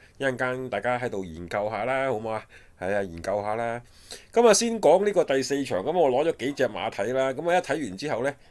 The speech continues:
就，誒，都好多嘢講㗎下。誒，呢條，呢條片可能會長啲。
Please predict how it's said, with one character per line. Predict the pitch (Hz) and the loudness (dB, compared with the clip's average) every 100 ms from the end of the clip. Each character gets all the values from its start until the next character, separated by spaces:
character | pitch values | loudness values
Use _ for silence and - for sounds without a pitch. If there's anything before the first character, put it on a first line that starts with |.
| - | -10
就， | 107 101 101 101 95 90 | -2 0 0 0 -2 -2
誒， | 101 101 | 0 -2
都 | 104 165 | -2 -2
好 | 135 | 0
多 | 135 | 0
嘢 | 117 98 | -2 -2
講 | 82 107 | -6 -4
㗎 | |
下。 | 98 82 101 - _ | -4 -4 -6 -12 _
誒， | 92 90 95 90 | -8 -6 -6 -6
呢 | 127 | -10
條， | 147 98 | -12 -10
呢 | 104 147 156 | -10 -10 -10
條 | 117 | -10
片 | 95 123 | -8 -6
可 | 127 | -4
能 | 127 85 | -4 -4
會 | 92 | -8
長 | - 71 76 | -10 -12 -12
啲。 | 113 | -12